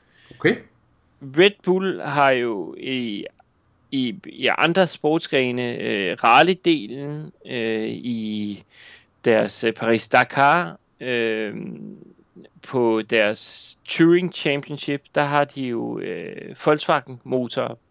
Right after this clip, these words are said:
Speaker 2: i meget af deres udstyr. Øh, og har en, altså har en stor, lægger mange penge hos Volkswagen-koncernen. Det, der så er nu, det er, at, øh,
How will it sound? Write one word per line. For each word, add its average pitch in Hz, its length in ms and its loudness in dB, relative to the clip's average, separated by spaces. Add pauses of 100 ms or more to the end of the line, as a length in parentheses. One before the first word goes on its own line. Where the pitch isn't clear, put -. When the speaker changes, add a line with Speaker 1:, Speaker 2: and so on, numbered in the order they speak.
(220)
Speaker 2:
i 135 80 -6
meget 127 380 4
af 120 120 0
deres 117 420 -6 (200)
udstyr. 135 380 -6 (1300)
Øh, 110 720 -4 (760)
og 127 260 8
har 147 320 2
en, 131 200 -4 (220)
altså 127 280 -4
har 139 200 0
en 131 100 -4
stor, 139 440 -4 (680)
lægger 131 420 4
mange 139 220 4
penge 151 240 0
hos 135 200 -4
Volkswagen-koncernen. 113 1000 -4 (540)
Det, 196 120 8
der 208 100 6
så - 160 0
er 156 280 4
nu, 147 340 -2 (220)
det 156 200 2
er, 147 200 4
at, 113 500 -4
øh, 101 380 -8